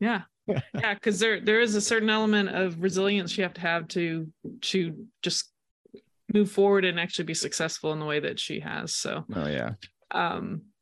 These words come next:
Speaker 1: yeah, I think, you know, uh, and one of the last things I wanted to mention about that conversation with, uh, Doctor Corey Fawcett was, um, I just like the fact that his favorite thing to do is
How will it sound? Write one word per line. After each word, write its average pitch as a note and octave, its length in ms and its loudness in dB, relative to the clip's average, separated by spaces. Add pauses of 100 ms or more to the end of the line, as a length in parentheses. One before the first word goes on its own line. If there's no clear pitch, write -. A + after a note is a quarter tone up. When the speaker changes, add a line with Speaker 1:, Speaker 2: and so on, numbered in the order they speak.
(140)
Speaker 1:
yeah, G3 300 0 (500)
I G3 80 2
think, F#3 180 2 (300)
you F#3 180 -2
know, D3+ 240 -2
uh, D#3+ 240 -2
and - 220 0 (120)
one A#3 200 4
of A#3 40 6
the G#3 60 4
last G3+ 260 2
things G3+ 160 4
I F#3+ 60 2
wanted F#3 220 2
to E3+ 60 -4
mention F3 340 -2
about D#3+ 340 -2
that E3 200 -2
conversation E3 800 -2 (380)
with, D#3+ 200 -4 (280)
uh, - 520 -6
Doctor E3+ 280 -6
Corey E3 280 -4
Fawcett E3 500 -4
was, D#3 400 0 (1000)
um, E3+ 460 0 (340)
I G3+ 100 4
just G3+ 180 -2
like G3+ 180 2
the F#3 80 -2
fact F3 280 -2
that F3 180 0 (360)
his F3+ 340 2
favorite F3+ 380 0
thing F3+ 160 -2
to E3 60 -4
do E3+ 280 0
is D#3+ 300 -2